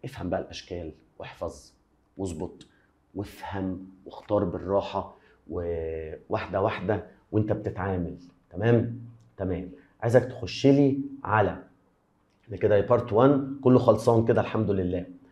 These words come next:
عايزك تخش لي على مين؟ على بارت تو اللي احنا اشتغلنا عليه الاسبوع اللي فات والنهارده مع الاونلاين زي ما ظبطنا، وحفظنا شويه كلمات فيه وعرفنا setting goal و setting achievable goals.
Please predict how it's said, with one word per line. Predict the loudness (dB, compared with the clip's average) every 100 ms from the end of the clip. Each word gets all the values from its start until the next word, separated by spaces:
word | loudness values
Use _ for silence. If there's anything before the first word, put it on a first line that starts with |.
| _ -6
عايزك | -2 -2 -4
تخش | -12 -6 2
لي | 6
على | 6 4
مين؟ | 0 0 -2 -6 -14
على | -6 2
بارت | 4 4
تو | 4 6 4 2 -6 -14 -20 _
اللي | -4
احنا | 0 0
اشتغلنا | -2 -2 0 2 2
عليه | 2 0 0 -4 -16 _ -14
الاسبوع | -6 0 2
اللي | 2
فات | 4 4 4 0 -16 _ -4
والنهارده | -2 0 2 2 2 0 -6 -10
مع | -8
الاونلاين | -4 -2 0 0 0 -6 -12 -20 _ -10
زي | -2 -2
ما | 0
ظبطنا، | -2 0 0 2 4 2 -2 -12 -20 _ _ _
وحفظنا | -12 0 2 2 0
شويه | 0 2
كلمات | 2 -2 -2 -2 -4 -6
فيه | -6 -2
وعرفنا | 0 0 -2 -4 -4 -6 -6 -12 _ _
setting | -2 0 0 -2 -4 0
goal | 4 6 4 -4 -18 _
و | -6
setting | -2 0 0 -2
achievable | -4 -6 -2 0 2 0 -2 2
goals. | 6 6 6 2 -4